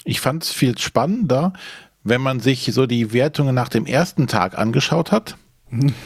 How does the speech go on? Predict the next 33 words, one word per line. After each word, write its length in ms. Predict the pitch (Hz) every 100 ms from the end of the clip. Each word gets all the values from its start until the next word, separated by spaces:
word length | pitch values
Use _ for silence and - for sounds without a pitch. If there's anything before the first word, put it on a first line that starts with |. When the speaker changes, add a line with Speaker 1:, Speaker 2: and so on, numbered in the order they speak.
| -
Speaker 1:
Da 100 | -
hatte 100 | 113
ich 60 | 131
ihm 80 | 123
schon 160 | 117
in 80 | 113
Discord 300 | 139 - 165
geschrieben, 340 | 151 - 160 -
oh, 220 | 131 165 -
Sonja 380 | 131 123 147 143
und 180 | 120 120
Arne, 300 | 113 151 165
für 140 | 127
euch 180 | 113 -
wird's 160 | 101 -
eng. 280 | 120 202 - _ - - 175
<laughs> 560 | - 202 - - - 208
Und 100 | 143
ich 60 | 120
dachte, 300 | 127 147 135
oh, 120 | 143
da, 400 | 135 135 165 170 196
da 100 | -
haben 100 | 139
die 80 | 151
beiden 260 | 139 139 143
wahrscheinlich 320 | 143 143 127
noch 100 | 143
nicht 200 | 185 185
viel 200 | - 139
von 220 | 127 139
gespielt. 580 | 175 - 202 247 - - _
Speaker 2:
Mhm. 440 | 131 131 131 214